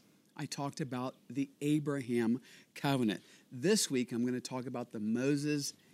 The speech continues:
and David covenants. Now, remember, there are Old Testament types and pictures and shadows. A way of thinking of it that's, that's a, a kind of a common, common thought is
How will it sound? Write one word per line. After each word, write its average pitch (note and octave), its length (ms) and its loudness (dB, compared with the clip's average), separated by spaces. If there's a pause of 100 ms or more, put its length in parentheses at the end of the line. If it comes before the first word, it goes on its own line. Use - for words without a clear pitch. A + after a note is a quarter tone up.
(240)
and A#2+ 180 4
David C#3+ 560 2 (140)
covenants. G#2+ 600 -4 (400)
Now, D#3 300 2
remember, E3 600 2 (1120)
there D#3 140 4
are C#3+ 220 0
Old F#3 320 0
Testament E3 560 -2
types - 580 -2 (140)
and B2 120 -4
pictures B2+ 600 -4
and C#3 140 0
shadows. C3 680 -2 (520)
A C#3 40 0
way D#3 220 4
of E3 100 0
thinking E3 500 2 (140)
of C#3 160 -4
it C#3+ 120 -2
that's, C3 320 -2
that's C3 320 -4
a, A#2+ 560 -8
a - 60 -20
kind D3+ 200 -2
of C#3 80 -2
a A#2+ 140 0
common, D#3 480 0 (1400)
common D3+ 320 2
thought D3 360 -4
is B2+ 360 0